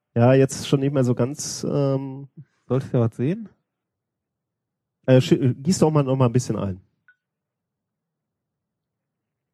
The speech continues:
Speaker 2: Unten, ich sehe unten kleine Blasen.
Speaker 1: Ja,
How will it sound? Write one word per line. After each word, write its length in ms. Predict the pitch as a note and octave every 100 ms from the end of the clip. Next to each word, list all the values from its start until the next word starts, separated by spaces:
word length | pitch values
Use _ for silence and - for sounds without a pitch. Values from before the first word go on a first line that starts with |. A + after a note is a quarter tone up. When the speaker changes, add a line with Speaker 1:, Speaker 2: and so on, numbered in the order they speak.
| _ _ _ _ _ _ _ _ _ _ _ _ _ _ _ _ F#3+ -
Speaker 2:
Unten, 520 | F3 F3 E3 E3 F#3+ F#3+
ich 160 | C#3+
sehe 180 | C#3 C#3
unten 260 | D3 G3+ F3
kleine 320 | - E3 E3+
Blasen. 560 | A2 A2 A#2 A#2+ A#3 G#3
Speaker 1:
Ja, 640 | D3+ C#3 C3+ C#3+ D3+ D#3